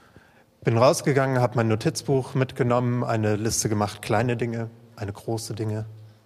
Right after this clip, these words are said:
Und ich hab gemerkt, wie es mir schon bei diesem ersten Versuch, das mal zu testen, geholfen hat, den Nebel meiner Gedanken etwas zu sortieren. Und Dinge,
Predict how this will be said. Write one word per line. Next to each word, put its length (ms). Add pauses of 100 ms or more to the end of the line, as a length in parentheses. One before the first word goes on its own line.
(1400)
Und 120
ich 120
hab 120
gemerkt, 440
wie 80
es 260 (480)
mir 200
schon 380 (680)
bei 160
diesem 280
ersten 680 (440)
Versuch, 480
das 200
mal 140
zu 140
testen, 540 (640)
geholfen 460
hat, 340 (680)
den 140
Nebel 400
meiner 300
Gedanken 440
etwas 380
zu 80
sortieren. 520 (1700)
Und 200
Dinge, 320